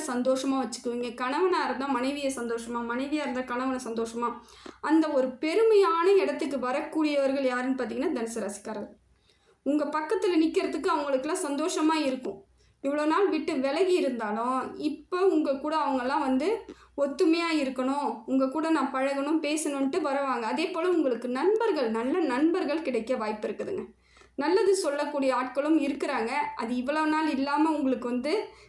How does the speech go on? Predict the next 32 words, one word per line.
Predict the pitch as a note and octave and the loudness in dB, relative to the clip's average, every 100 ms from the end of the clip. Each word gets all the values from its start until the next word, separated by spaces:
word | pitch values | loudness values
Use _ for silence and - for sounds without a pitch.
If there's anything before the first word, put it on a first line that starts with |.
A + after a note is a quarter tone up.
| - | -10
கஷ்டத்தை | D4+ - D#4 D4 | -8 -4 -4 0
ஏற்படுத்திட்டு | C4 C4 B3+ A#3 A3 | 0 0 -2 -4 -4
இருந்தாங்க. | A3 A3+ B3+ C4 | -4 -4 -4 -2
இனி | D4 E4+ | 2 2
வரக்கூடியவர்கள் | D4+ C#4+ F#4 F#4 E4+ C4+ C4+ F#4 C#4+ | 2 0 0 2 4 2 4 2 2
உங்களுக்கு | B3+ A#3 C4 | 0 0 -2
நல்லவங்களா | A#3 C4 D#4 D4+ C4 | -2 0 0 0 0
தான் | D#4 D#4+ | 0 2
இருப்பாங்க. | B3+ C4 C#4 B3 A#3+ E4+ G4 - - _ | 0 -2 -2 -2 0 -2 -2 -8 -20 _
இருந்தாலும் | D4 D#4+ E4+ D#4+ C#4+ C#4 G4+ | -4 0 2 2 2 2 2
நீங்க | D#4+ E4+ E4 D#4+ | 2 2 2 2
அவங்க | D4 C#4 C4+ | 0 0 0
கூட | C4+ C4+ | 0 0
கொஞ்சம் | F#4+ D4+ C4 A3 | 0 0 0 0
ஜாக்கிரதையா | B3+ C#4 C4+ B3+ F4+ | 0 0 -2 0 0
சிந்திச்சு | - D#4 E4+ G4 G4+ | 4 6 6 6 4
அவங்க | E4 C4+ B3+ | 2 0 0
கூட | C#4 | -2
பழக | C#4 C4+ B3+ C4 | -4 -2 -2 0
ஆரம்பிங்க. | B3 A#3+ A#3+ C#4 F#4 - - - - | -2 -2 -4 -2 -2 -4 -14 -20 -6
அதுக்கப்புறம் | E4 - F#4 C#4 G4 F4+ | -2 0 0 0 4 4
உங்களுக்கு | D#4+ D4+ C#4+ | 4 2 0
நல்ல | C#4+ D4+ F4 | -2 0 2
மனப்பூர்வமா | D#4 C4+ C#4 D#4 D#4 D4+ D4+ D#4+ | 2 2 -2 0 0 2 2 2
இவங்க | D#4+ C#4 C4 | 2 0 0
நம்மளுக்கு | B3+ C4 B3+ | 2 2 2
வந்து | C4 C#4+ | 0 0
எந்த | C#4 C4+ C#4 | 0 0 0
கெடுதலும் | C#4+ C#4 C4+ D4+ | -2 -2 0 0
பண்ண | D4+ C4 | 0 2
மாட்டாங்கன்ன | D4 D4 C#4 C4+ B3+ A3+ | 2 2 0 -2 -2 -2
பிறகு | C4 C5 | -2 -2